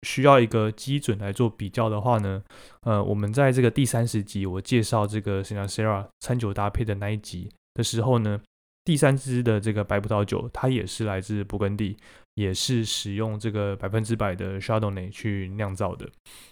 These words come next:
那它也是在二零一九年份。那猜猜它要多少钱？<laughs> 我在网络上查到，嗯，台北的这个君泰酒庄它有卖，但是呢，它要两千两百块。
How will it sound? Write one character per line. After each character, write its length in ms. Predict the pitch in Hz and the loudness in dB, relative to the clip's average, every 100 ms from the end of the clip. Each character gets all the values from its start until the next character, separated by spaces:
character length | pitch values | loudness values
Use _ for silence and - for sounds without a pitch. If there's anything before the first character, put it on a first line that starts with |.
| - | -2
那 120 | 110 | 0
它 140 | 113 | 4
也 120 | 131 95 | 2 2
是 240 | - 110 | 0 -2
在 200 | 107 101 | 0 0
二 120 | 107 | 0
零 120 | 98 | -2
一 40 | 98 | -4
九 140 | 98 | -4
年 180 | 90 87 | -6 -6
份。 240 | 101 95 104 _ _ | -4 -6 -8 _ _
那 320 | 120 113 104 - - _ | -4 -2 -2 -6 -14 _
猜 160 | - 117 | -4 0
猜 180 | 123 | 2
它 100 | 110 | 4
要 120 | 113 107 | 4 4
多 100 | 107 | 4
少 160 | 101 | 2
钱？ 240 | 92 - 107 - - | 0 -6 -6 -8 -16
<laughs> 240 | - - | -18 -4
我 100 | 120 | 6
在 120 | 131 | 8
网 100 | 147 | 8
络 80 | 120 | 8
上 180 | 123 139 | 6 6
查 240 | - 107 | 2 0
到， 240 | 110 117 110 | 6 6 6
嗯， 280 | 113 104 98 107 - - | 2 0 -2 -8 -16 -6
台 180 | 113 120 | -2 0
北 200 | 123 104 | 2 2
的 140 | 101 | 0
这 140 | 101 | 0
个 220 | 107 101 101 | 0 0 -2
君 180 | 127 | -2
泰 160 | 123 127 | 0 0
酒 180 | 104 92 | 0 -4
庄 280 | 113 101 98 | -4 -4 -4
它 160 | 113 | -4
有 120 | 107 | -4
卖， 360 | 95 104 101 - _ - _ - | -4 -4 -6 -8 _ -20 _ 0
但 140 | 120 | 2
是 180 | 110 117 | 2 2
呢， 220 | 104 95 | 0 -2
它 140 | - 110 | -4 -4
要 80 | |
两 180 | 104 95 | -2 -4
千 200 | - 104 | -6 -6
两 120 | 95 | -4
百 140 | 95 107 | -6 -8
块。 260 | - 101 | -8 -6